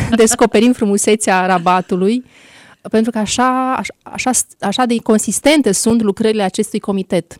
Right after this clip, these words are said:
interguvernamental. Pentru că sunt foarte multe decizii pe care se iau, uh, timp de șapte zile,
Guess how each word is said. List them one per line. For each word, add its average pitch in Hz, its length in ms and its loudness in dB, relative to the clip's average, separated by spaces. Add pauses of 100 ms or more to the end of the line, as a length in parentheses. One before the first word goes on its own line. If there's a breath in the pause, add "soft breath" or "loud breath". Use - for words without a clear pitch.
interguvernamental. 180 1120 -4 (400 loud breath)
Pentru - 200 -14
că 202 80 -2
sunt 196 200 -4
foarte 240 300 0
multe 247 280 2
decizii 190 920 -2
pe 180 140 -14 (100)
care 190 180 -6
se 196 160 0
iau, 180 480 2
uh, 196 260 -6 (340)
timp 214 180 -2
de 196 60 2
șapte 262 340 2
zile, 202 420 -2